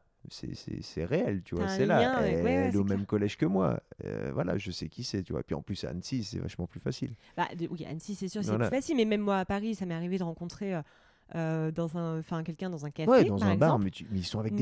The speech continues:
Speaker 1: des gens.
Speaker 2: non, moi,
Speaker 1: Non,
Speaker 2: même dans
Speaker 1: ah
Speaker 2: un
Speaker 1: ouais.
Speaker 2: café, euh,
Speaker 1: Toi, t'es trop
Speaker 2: je
Speaker 1: ouverte,
Speaker 2: vois, ouais.
Speaker 1: t'es trop ouverte à, t'es trop ouverte à l'inconnu, Mathilde,
Speaker 2: Non,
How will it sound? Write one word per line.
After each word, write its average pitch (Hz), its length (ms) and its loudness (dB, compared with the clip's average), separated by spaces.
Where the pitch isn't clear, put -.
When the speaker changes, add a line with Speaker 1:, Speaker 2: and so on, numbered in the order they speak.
Speaker 1:
des - 40 4
gens. 165 260 -2
Speaker 2:
non, 269 200 0
moi, 240 100 4
Speaker 1:
Non, - 80 4
Speaker 2:
même 185 200 2
dans 185 80 4
Speaker 1:
ah 175 40 6
Speaker 2:
un - 40 6
Speaker 1:
ouais. 359 80 4
Speaker 2:
café, 202 280 2
euh, 160 920 0
Speaker 1:
Toi, - 100 -4
t'es - 100 -6
trop 85 200 -4
Speaker 2:
je - 20 4
Speaker 1:
ouverte, 98 260 2
Speaker 2:
vois, 185 260 0
ouais. - 40 0
Speaker 1:
t'es - 80 2
trop - 0 -
ouverte 113 240 6
à, 339 180 6
t'es - 120 0
trop - 180 2
ouverte 104 300 4
à 101 40 4
l'inconnu, 101 360 2
Mathilde, 87 220 0
Speaker 2:
Non, 330 40 4